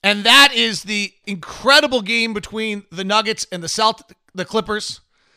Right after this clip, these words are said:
And I really want to put the focus on the Nuggets. There are a lot of aspects to this where we should be talking about the Clippers.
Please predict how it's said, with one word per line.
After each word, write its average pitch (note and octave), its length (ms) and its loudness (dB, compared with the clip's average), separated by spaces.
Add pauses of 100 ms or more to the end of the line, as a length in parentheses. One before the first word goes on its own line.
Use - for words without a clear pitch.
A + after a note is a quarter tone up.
(520)
And G#3 220 2
I A3+ 120 6
really D#4 520 2
want A3 460 0
to A3 80 -6
put A3+ 220 0
the F#3+ 100 -4
focus A3 640 0
on G3+ 260 0
the E3+ 80 -10
Nuggets. G3 400 -4
There A#3+ 220 -2
are A#3 180 2
a E3+ 80 -2
lot G3 460 0
of F#3 200 -6
aspects G#3 560 -2
to G#3+ 120 -6
this G#3+ 320 -6
where F3+ 120 -6
we G3+ 160 -6
should G3 200 -6
be F3+ 80 -10
talking G3 420 -2
about F3+ 300 -4
the D#3+ 60 -10
Clippers. F3+ 480 -10